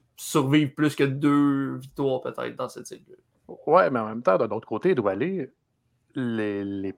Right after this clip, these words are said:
Speaker 2: l'Avalanche du Colorado jouait contre les Prédateurs de Nashville, qui n'avaient pas leur gardien numéro un, Saros. Lorsqu'on regarde les autres équipes, le Lightning a joué quand même contre Toronto, c'est pas évident. Euh, Panthers a joué contre, euh, contre, Panthers ont joué contre, euh,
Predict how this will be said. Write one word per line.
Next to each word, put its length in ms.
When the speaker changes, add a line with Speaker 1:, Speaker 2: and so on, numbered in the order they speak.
Speaker 2:
l'Avalanche 760
du 40
Colorado 520
jouait 180
contre 180
les 80
Prédateurs 400
de 80
Nashville, 600
qui 100
n'avaient 200
pas 180
leur 140
gardien 300
numéro 440
un, 120
Saros. 580
Lorsqu'on 280
regarde 220
les 120
autres 160
équipes, 380
le 80
Lightning 380
a 60
joué 160
quand 80
même 120
contre 200
Toronto, 540
c'est 140
pas 120
évident. 520
Euh, 720
Panthers 420
a 60
joué 200
contre, 380
euh, 520
contre, 360
Panthers 400
ont 240
joué 260
contre, 440
euh, 400